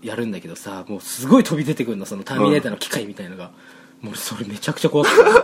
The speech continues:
Speaker 1: <laughs> 小学一年生なんだけど。
Speaker 2: トラウマみたいになっちゃった。
Speaker 1: もう泣きながら、その母親の太ももにずっとこうやって、<laughs> なんか騒いでてすげえ恥ずかしい思いをしたけど。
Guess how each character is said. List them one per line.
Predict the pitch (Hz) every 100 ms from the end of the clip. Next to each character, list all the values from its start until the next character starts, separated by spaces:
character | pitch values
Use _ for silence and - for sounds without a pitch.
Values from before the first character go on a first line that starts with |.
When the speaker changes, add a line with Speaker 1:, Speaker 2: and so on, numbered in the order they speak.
| 370
Speaker 1:
<laughs> | - - -
小 | -
学 | 147 151
一 | 156
年 | 156
生 |
な | 113
ん | 92
だ |
け | -
ど。 | 92 95
Speaker 2:
ト | 139
ラ | 147
ウ |
マ | 165
み | 175
た | 160
い |
に | 104
な |
っ | 92
ち |
ゃ |
っ | 139
た。 |
Speaker 1:
も | 127
う |
泣 | 131 -
き | 233
な | 233
が | 214
ら、 | 196
そ | 185
の | 170
母 | - - 202
親 | 202 -
の | 180
太 | 175 202 185
も | 185
も | 180
に | 180
ず | 170
っ | -
と | 202
こ | 170 180
う | 175
や |
っ | 170
て、 | - 160 151
<laughs> | 131
な |
ん | -
か |
騒 | 359 - 147 175
い | 143
で | 117
て | 110
す | -
げ | 135
え |
恥 | 123 113
ず |
か | 117 135
し |
い | 139
思 | 107 95
い |
を | 87
し | -
た | 92
け | 87
ど。 | 80 80